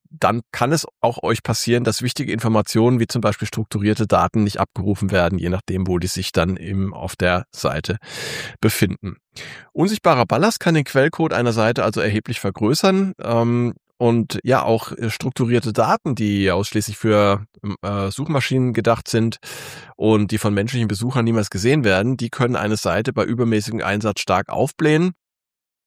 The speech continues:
Zwar kaschieren moderne, schnelle Internetverbindungen die Datenmengen oft, sodass die Ladezeit für viele Nutzer kaum ins Gewicht fällt, doch für Menschen in Regionen mit schlechter Netzabdeckung oder auf teuren, volumenbasierten Verbindungen, da bleibt das gestiegene Datenvolumen ein Problem.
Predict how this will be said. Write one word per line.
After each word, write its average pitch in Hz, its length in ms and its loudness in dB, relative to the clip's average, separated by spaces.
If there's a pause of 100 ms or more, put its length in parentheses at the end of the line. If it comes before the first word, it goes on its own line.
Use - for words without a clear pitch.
(220)
Zwar 110 340 2
kaschieren 135 420 0
moderne, 135 460 2
schnelle 123 260 0
Internetverbindungen 123 760 -2
die 113 120 -4
Datenmengen 107 720 0
oft, - 380 -4 (600)
sodass 107 260 2
die 110 80 0
Ladezeit 107 520 2
für 104 80 -4
viele 110 220 0
Nutzer 113 280 -2
kaum 107 220 2
ins 110 160 -2
Gewicht - 320 -4
fällt, 165 240 2
doch - 140 0
für 120 240 4
Menschen 143 340 0
in 127 100 -4
Regionen 127 380 2
mit 135 140 0
schlechter 117 320 -2
Netzabdeckung 156 600 -2
oder 123 180 0
auf 113 120 -6
teuren, 131 460 4 (500)
volumenbasierten 127 640 4
Verbindungen, 135 640 4
da 107 160 2
bleibt 101 380 0
das - 240 -4
gestiegene 104 360 -2
Datenvolumen 98 760 -2
ein 95 180 -2
Problem. 90 540 -6